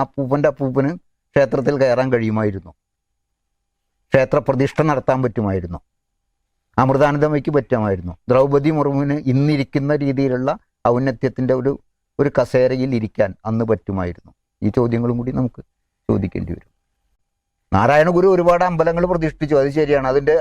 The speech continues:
അതുകൊണ്ട് അദ്ദേഹം ഹിന്ദുവാണെന്ന് പറയുകയാണ് ഇപ്പോൾ ആർ എസ് എസ്സുകാർ ചെയ്യണത്. പക്ഷെ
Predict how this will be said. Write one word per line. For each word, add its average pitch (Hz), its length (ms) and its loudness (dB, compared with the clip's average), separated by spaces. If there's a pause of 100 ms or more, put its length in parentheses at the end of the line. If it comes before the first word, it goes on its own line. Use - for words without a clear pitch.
അതുകൊണ്ട് 151 360 0
അദ്ദേഹം 160 340 0
ഹിന്ദുവാണെന്ന് 156 500 0
പറയുകയാണ് 147 360 2
ഇപ്പോൾ 147 160 0
ആർ 139 100 2
എസ് 135 100 -14
എസ്സുകാർ 135 320 0
ചെയ്യണത്. 113 300 -8 (360)
പക്ഷെ 131 160 2